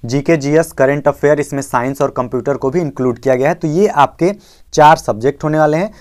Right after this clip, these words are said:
जिससे आपके कुल सौ प्रश्न पूछे जाएंगे। आपका पेपर की अवधि होगी दो घंटे की।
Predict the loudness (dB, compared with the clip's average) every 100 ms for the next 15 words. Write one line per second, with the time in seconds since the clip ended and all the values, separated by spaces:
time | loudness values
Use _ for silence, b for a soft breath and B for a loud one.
0 | b b -6 -4 4 4 4 0 0 0
1 | -2 -8 -20 -8 2 2 4 -2 -4 -6
2 | -4 -2 0 0 0 -2 0 0 -2 0
3 | -2 -2 -2 -2 -2 0 -2 -2 -2 -4
4 | -4 -8 -8 -8 -10